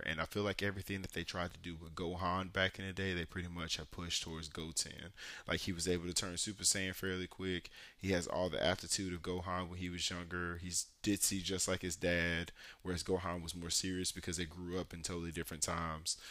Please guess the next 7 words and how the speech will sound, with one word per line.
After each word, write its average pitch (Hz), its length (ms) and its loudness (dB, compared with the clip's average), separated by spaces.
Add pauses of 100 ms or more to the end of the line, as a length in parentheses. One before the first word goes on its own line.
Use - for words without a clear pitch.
(300)
Um, 82 480 -2 (240)
and, 85 540 2 (100)
but 90 300 4 (260)
in 98 160 4
this 104 160 4
situation, 87 720 0 (420)
Goten 92 800 0